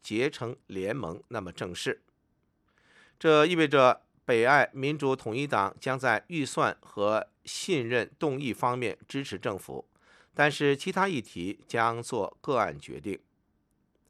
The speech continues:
北爱的民主统一党的一份声明说，谈判目前为止是积极的。梅首相最少需要得到议会三百二十六名议员的支持才能组建政府。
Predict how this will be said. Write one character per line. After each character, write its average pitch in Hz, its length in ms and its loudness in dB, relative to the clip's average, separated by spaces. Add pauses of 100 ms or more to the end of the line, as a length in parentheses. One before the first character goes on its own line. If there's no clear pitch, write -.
(560)
北 143 100 2
爱 180 160 10
的 147 240 10
民 156 200 2
主 175 100 2
统 131 180 0
一 160 80 2
党 120 200 2
的 123 120 4
一 127 80 -2
份 127 240 0
声 147 220 -2
明 117 140 -2
说， 120 340 2
谈 117 260 -2
判 143 240 0
目 143 160 -6
前 107 320 -6
为 107 140 -2
止 80 300 -10
是 98 240 -8
积 135 240 -6
极 82 160 -12
的。 - 180 -10 (1400)
梅 139 200 4
首 135 220 4
相 139 300 4 (180)
最 190 180 0
少 117 280 4
需 151 160 -2
要 131 160 6
得 117 180 -2
到 117 220 4
议 160 120 -6
会 127 320 -2
三 151 320 -4
百 90 240 -2
二 131 140 0
十 151 120 -10
六 151 140 -2
名 92 300 -6
议 143 80 -10
员 107 180 0
的 120 80 -6
支 160 240 -4
持 - 360 -10
才 117 200 -4
能 117 240 -4
组 90 220 -12
建 110 320 -2
政 135 240 -4
府。 - 300 -14